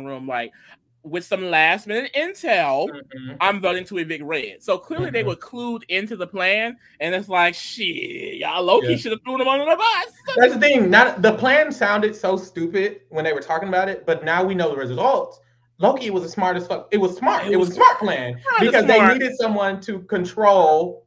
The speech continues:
Speaker 2: if Cameron or Bowie won H O H to, like, have their intel. And if they did this, they would have still had Sari and Izzy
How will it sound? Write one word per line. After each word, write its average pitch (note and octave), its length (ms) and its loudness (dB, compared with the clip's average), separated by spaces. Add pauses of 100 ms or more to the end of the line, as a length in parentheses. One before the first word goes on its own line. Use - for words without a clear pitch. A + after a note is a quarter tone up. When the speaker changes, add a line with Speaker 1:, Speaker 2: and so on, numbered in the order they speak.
Speaker 2:
if G3 420 4
Cameron E3+ 340 -2
or D#3+ 240 -6 (140)
Bowie D3+ 220 2
won C#3 180 -8
H C3+ 160 -8
O E3+ 120 0
H A3 220 2 (280)
to, C4 100 -8
like, G#3+ 320 0 (140)
have F#3+ 240 -2
their F#3+ 160 0
intel. F#3 440 -2
And D#3 80 -8
if E3+ 120 -4
they D#3+ 120 -4
did A3 240 0
this, D#3 200 -8
they D3+ 120 -2
would D3+ 140 -4
have C#3+ 80 -8
still E3 240 -2
had C#3+ 180 -6
Sari D3+ 280 -12
and D3+ 140 -12
Izzy B2+ 420 -12